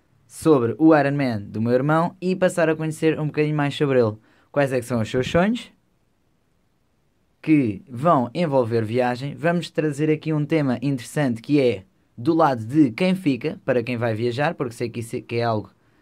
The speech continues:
que preocupa muitas pessoas que planeiam fazer uma viagem longa, ou seja, as pessoas que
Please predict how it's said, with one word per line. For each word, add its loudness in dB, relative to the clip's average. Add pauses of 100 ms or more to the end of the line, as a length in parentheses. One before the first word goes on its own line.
(120)
que -2
preocupa -2 (320)
muitas -4
pessoas -4
que -6
planeiam -6
fazer -4
uma -2
viagem -2
longa, 0 (420)
ou -2
seja, -4
as -8
pessoas -2
que -4